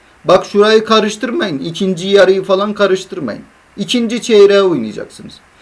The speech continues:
İkinci çeyrek tek, tek mi çift mi seçeneğe çıkıyor. Bir seksen dokuz oranı var arkadaşlar. Ee, eğer ilk periyot çift çıkmışsa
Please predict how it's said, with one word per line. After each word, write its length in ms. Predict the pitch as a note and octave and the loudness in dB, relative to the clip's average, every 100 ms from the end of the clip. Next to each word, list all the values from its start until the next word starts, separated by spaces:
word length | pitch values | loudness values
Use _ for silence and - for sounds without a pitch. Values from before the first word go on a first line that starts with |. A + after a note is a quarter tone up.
| _ _ | _ _
İkinci 440 | A#3 A3 C4+ B3 B3 | -6 0 0 0 -2
çeyrek 440 | B3+ A#3+ A#3 - - | -2 0 -2 -2 -2
tek, 280 | A#3+ G#3 - | -2 -2 -2
tek 200 | B3+ A#3+ | -2 -2
mi 160 | A3+ | -8
çift 260 | - A3+ - | -8 -10 -8
mi 120 | G#3+ | -8
seçeneğe 500 | G#3+ F#3+ G#3 F#3+ F#3+ | -2 -2 -2 -4 -6
çıkıyor. 380 | D#3 - A#2 F3 | -8 -10 -10 -6
Bir 120 | C4 | -6
seksen 480 | - G3 E3+ F3+ E3 | -2 -4 -2 -4 -4
dokuz 280 | D#3 F#3 D#3 | -4 -4 -4
oranı 300 | D3+ D3+ A#2 | -2 -4 -4
var 120 | G2+ | -6
arkadaşlar. 520 | G#2+ - G#2 - - - _ _ _ _ _ _ _ - | -8 -8 -10 -12 -18 -20 _ _ _ _ _ _ _ -14
Ee, 1080 | - G#1 G#1+ A1 - G1+ G1+ G1+ G1+ G1+ - _ _ _ _ _ _ _ _ _ _ _ _ _ _ _ _ _ _ _ _ _ _ _ _ | -12 -10 -12 -12 -12 -14 -14 -14 -16 -16 -20 _ _ _ _ _ _ _ _ _ _ _ _ _ _ _ _ _ _ _ _ _ _ _ _
eğer 320 | G#3+ A#3+ B3+ C#4 | 4 4 4 2
ilk 300 | C#4 - - | -2 -2 4
periyot 480 | B3 A#3+ A3+ - | 4 4 -2 -2
çift 300 | - D#4 - | 0 0 0
çıkmışsa 760 | - A3 G#3+ G3+ - A3+ C4 | -10 -8 -6 -6 -2 -2 -2